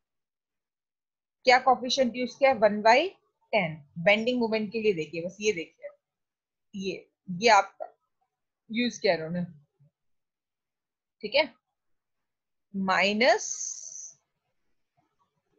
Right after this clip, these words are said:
वन बाई टेन। तो ये कहाँ है, इस point पे bending moment,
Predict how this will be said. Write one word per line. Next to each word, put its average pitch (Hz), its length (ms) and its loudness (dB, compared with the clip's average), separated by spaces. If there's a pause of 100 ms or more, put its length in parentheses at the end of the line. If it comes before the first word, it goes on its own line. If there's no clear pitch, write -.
वन 220 220 2
बाई 233 200 6 (120)
टेन। 160 220 0
तो - 720 -20
ये 254 200 4
कहाँ 240 280 4
है, 269 160 4 (640)
इस - 180 -8 (100)
point 160 320 -6
पे 165 120 -2 (680)
bending 180 400 0
moment, 170 360 -4